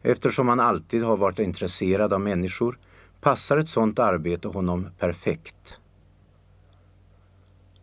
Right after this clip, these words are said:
Olle arbetar sen som vårdare under en stor del av sommarlovet och han är mycket nöjd.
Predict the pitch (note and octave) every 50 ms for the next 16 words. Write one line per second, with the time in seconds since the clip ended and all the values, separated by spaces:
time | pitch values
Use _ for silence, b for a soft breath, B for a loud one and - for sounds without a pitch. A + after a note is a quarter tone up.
0 | _ _ _ - C#3+ C#3 B2+ B2 C#3 D3 C#3+ A2+ F2+ G2+ G#2 - C3+ B2+ A2+ -
1 | - A2+ G#2+ G2 - - G#2+ G2 A#2 A2+ F2+ E2 D#2+ F2 G2 G2+ G#2+ A#2 G#2+ G2+
2 | G#2 G#2+ G#2 - - C#3+ C#3 C#3 C3+ A2 A#2 A2 G#2+ A2 A2 - B2 G2+ D#2+ D#2
3 | D2+ D2 D2 C#2+ - - - - _ - b b b b b b b b b b
4 | b F#2+ F2+ F2+ F2+ F#2 G2+ A#2 A2+ - _ - A2 G2+ F2+ D#2 C#2 A#1+ A#1 -
5 | -